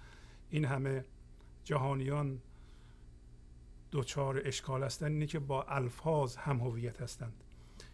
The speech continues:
اجازه بدین سریع دنبال یک قصه را بگیریم از مثنوی که بسیار، بسیار پرمعناست.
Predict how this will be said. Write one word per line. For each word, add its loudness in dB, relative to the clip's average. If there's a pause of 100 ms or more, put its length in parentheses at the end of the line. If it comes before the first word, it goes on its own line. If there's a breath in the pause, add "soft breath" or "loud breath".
(160 loud breath)
اجازه 0
بدین 2
سریع 0 (920)
دنبال 2
یک 0 (120)
قصه 2
را 6
بگیریم 2
از -2
مثنوی 2 (1700 loud breath)
که -4
بسیار، 8
بسیار 6
پرمعناست. 2